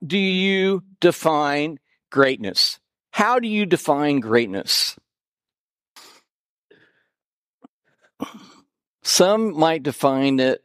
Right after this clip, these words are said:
as the goat. goat meaning the greatest of all time. Who's the greatest of all time? If you're into soccer, and probably not a lot of you are, but I know some of you are,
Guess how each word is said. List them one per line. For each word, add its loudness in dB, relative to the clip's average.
as 0
the 0
goat. 0
goat 0
meaning 0
the 2
greatest -4
of 0
all -2
time. -6
Who's 2
the -4
greatest 0
of -6
all 2
time? -4
If -8
you're 2
into 4
soccer, 0
and 0
probably 0
not 0
a -2
lot 0
of -2
you 2
are, 0
but 0
I 2
know -2
some 0
of -2
you 4
are, 0